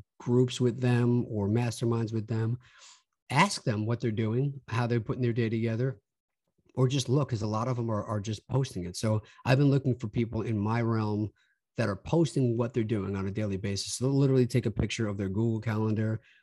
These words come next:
or of a time block sheet that they wrote on paper, or they'll make a, you know, a, take a screenshot of their whiteboard or whatever it is that they're taking. And I'll watch it from, like, five A M to ten P M, how they're breaking their day up, what they're doing every hour.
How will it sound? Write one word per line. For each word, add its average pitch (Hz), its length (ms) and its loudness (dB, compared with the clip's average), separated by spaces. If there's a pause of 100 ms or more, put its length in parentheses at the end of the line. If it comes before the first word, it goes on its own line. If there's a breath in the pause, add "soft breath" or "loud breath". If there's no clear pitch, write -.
or 107 160 4
of 92 80 0
a 95 40 -2
time 110 280 0
block 113 220 2
sheet 120 160 -2
that 110 120 -4
they 107 80 -4
wrote 104 200 -2
on 90 160 -6
paper, 113 560 0 (240 loud breath)
or 113 160 4
they'll 110 180 2
make 110 240 2
a, 95 460 -2
you 104 100 -6
know, 98 200 -4
a, 95 60 -6 (140)
take 117 160 2
a - 20 2
screenshot 113 360 2
of 104 80 2
their 98 120 2
whiteboard 110 680 4
or 131 120 4
whatever 165 380 4
it 127 40 4
is 113 100 2
that 110 80 -8
they're 107 100 -2
taking. 117 320 -4
And 117 160 0
I'll 120 120 2
watch 147 280 2
it - 140 -8
from, 110 100 -4
like, 98 160 -4
five 131 300 0
A 135 100 6
M 131 320 4 (380 loud breath)
to 110 80 -4
ten 117 240 0
P 120 200 0
M, 104 300 -2 (220 soft breath)
how 123 200 -2
they're 131 140 2
breaking 123 300 2
their 117 140 2
day 110 180 0
up, 107 80 -2
what 110 160 -2
they're 117 80 2
doing 117 240 4
every 107 260 0
hour. 101 380 -2